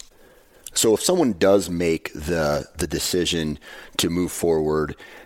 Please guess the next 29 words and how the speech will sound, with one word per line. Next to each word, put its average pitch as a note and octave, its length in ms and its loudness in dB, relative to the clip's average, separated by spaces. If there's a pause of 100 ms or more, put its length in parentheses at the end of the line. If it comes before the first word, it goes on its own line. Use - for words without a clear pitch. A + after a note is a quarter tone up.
(120)
and, D2+ 440 -4
uh, C#2+ 500 -4 (140)
uh, - 240 -4
process - 460 0
this D#2 200 -2
deer D#2 240 -2
themselves, C#2+ 640 -2 (640)
what F#2+ 340 4
do B2 80 0
they F#2 180 2
need D#2 600 -4 (380)
to D2 600 -2 (180)
wrap D2+ 440 0
the E2 100 -6
meat, D#2+ 380 -4 (120)
to - 80 -6
put E2+ 180 -4
it C#2+ 60 0
in D2 100 -4
their C#2+ 120 -4
freezer? D2+ 880 -2
Uh, B1+ 500 -4
I'm C#2+ 120 -6
s-, - 260 -2
I'm C2+ 380 -4
speaking C#2+ 460 -6
specifically C#2+ 800 -4
about, C2+ 640 -4
like, A1+ 240 -8